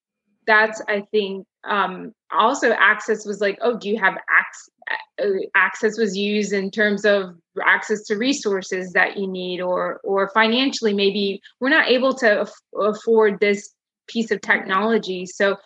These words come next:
what are the other options that we're able to, to use? And, and so I think that's really important too, because I think sometimes, um, people feel like they need to know it all, like, in order to move forward.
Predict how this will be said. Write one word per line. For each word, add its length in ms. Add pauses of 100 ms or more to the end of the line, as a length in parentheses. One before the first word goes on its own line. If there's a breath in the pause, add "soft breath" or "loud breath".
(160 loud breath)
what 200
are 140
the 100
other 440
options 520
that 260
we're 220
able 480
to, 220 (600)
to 120
use? 640
And, 300
and 180
so 160
I 160
think 300 (600)
that's 400 (240)
really 440
important 500
too, 180
because 280
I 100
think 320 (100)
sometimes, 560 (760)
um, 440
people 200
feel 160
like 160
they 100
need 160
to 80
know 320
it 240
all, 420 (380)
like, 180
in 200
order 320
to 120
move 280
forward. 520